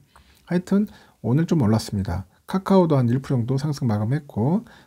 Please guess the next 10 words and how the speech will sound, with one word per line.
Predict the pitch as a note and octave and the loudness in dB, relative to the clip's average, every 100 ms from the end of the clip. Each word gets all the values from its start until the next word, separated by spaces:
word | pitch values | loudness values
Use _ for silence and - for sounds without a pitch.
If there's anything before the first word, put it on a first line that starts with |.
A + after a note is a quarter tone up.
| _ | _
그 | - E3 | 2 4
외 | |
종목들은 | E3+ C#3+ E3 - A#2+ | 4 2 0 -2 -4
다 | B2 B2+ - | -2 -6 -4
빠졌어요. | F3 G#3 - B2+ A#2 | -2 -2 -2 -2 -2
삼성도 | - B2+ G2 F#2 F#2+ | -4 -4 -2 -2 -2
빠지고 | E3+ E3+ E3+ E3+ E3 D#3 | -2 -4 -2 -2 0 2
하이닉스도 | E3+ D#3 B2 - - | 2 2 0 -4 -12
빠지고 | - D3+ D#3+ D#3 C#3+ C#3+ C3+ | -6 -4 -4 -4 -2 0 2
네이버도 | A#2+ C3 A#2+ G2+ G2 D#3+ | 4 4 0 -2 -2 -2